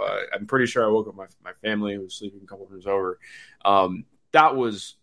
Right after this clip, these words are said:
that was one of the best plays I've seen this year, just in general, as a, as a pure holy shit.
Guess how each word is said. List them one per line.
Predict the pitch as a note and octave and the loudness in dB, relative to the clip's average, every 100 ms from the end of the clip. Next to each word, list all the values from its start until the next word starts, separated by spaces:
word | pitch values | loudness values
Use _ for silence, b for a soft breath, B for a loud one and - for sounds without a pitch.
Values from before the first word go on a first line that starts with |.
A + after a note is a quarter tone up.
| - | 2
that | C#3+ C#3 | 4 6
was | D3 B2 | 4 4
one | B2+ | 0
of | A#2+ | 0
the | G#2+ | 0
best | G2 G2+ - | 0 -2 -6
plays | F#2 F2+ - - - _ _ - | -4 -4 -6 -16 -20 _ _ -2
I've | F#2+ G2 - | 0 0 -4
seen | - G2 F#2+ F#2 F2+ - _ | -6 -6 -6 -8 -12 -20 _
this | - G2+ - | -2 -2 -2
year, | G2 F2+ - - | -4 -2 -6 -6
just | A2 - | -8 -6
in | F#2 F2+ | -8 -4
general, | F#2 F2+ F#2 | -4 -4 -4
as | F#2 F#2+ | -4 -2
a, | F#2 G2 | -4 -4
as | F#2+ | -2
a | F#2 | -4
pure | - G2+ F2+ F2 - _ _ _ _ _ | 0 2 2 0 -4 _ _ _ _ _
holy | - A2 F#2 | 2 4 4
shit. | F2+ - F#2+ F2+ | 0 2 2 2